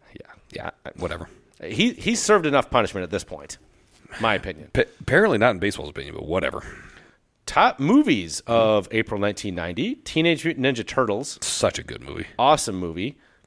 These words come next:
Speaker 1: Pretty Woman.
Speaker 2: Mm-hmm.
Speaker 1: Hunt for Red October. Also an awesome movie.
Speaker 2: Big fan.
Speaker 1: Ernest Goes to Jail. Loved it when I was a kid.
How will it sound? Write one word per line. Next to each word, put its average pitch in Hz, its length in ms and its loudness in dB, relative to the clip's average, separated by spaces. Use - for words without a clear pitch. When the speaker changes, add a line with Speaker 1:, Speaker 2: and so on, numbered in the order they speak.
Speaker 1:
Pretty 262 220 2
Woman. 208 480 2
Speaker 2:
Mm-hmm. 160 140 -8
Speaker 1:
Hunt - 260 0
for 175 140 4
Red 143 80 6
October. 127 600 2
Also 165 360 4
an 117 80 2
awesome 101 340 0
movie. 92 260 -2
Speaker 2:
Big 107 180 2
fan. 60 260 -6
Speaker 1:
Ernest 147 320 4
Goes 160 180 2
to 160 100 -14
Jail. 135 420 2
Loved 98 200 2
it 113 60 -4
when 107 100 0
I 107 40 2
was 117 100 0
a 120 40 -16
kid. 147 340 -2